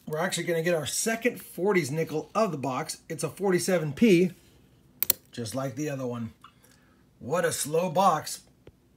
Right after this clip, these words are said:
We did find an awesome Buffalo. You better have three or four key dates in here,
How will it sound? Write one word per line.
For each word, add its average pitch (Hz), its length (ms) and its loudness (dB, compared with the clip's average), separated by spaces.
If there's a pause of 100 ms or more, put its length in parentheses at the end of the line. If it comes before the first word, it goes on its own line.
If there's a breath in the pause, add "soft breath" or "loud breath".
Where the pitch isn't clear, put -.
(180)
We 240 100 -2
did 226 180 4
find 175 240 2
an 160 100 -2
awesome 151 400 -2 (140)
Buffalo. 123 680 0 (360)
You 147 100 -8
better 175 200 2
have 175 260 0
three 180 220 -2
or 170 80 2
four 180 480 4
key 202 220 4
dates 190 260 8
in 156 100 2
here, 147 320 4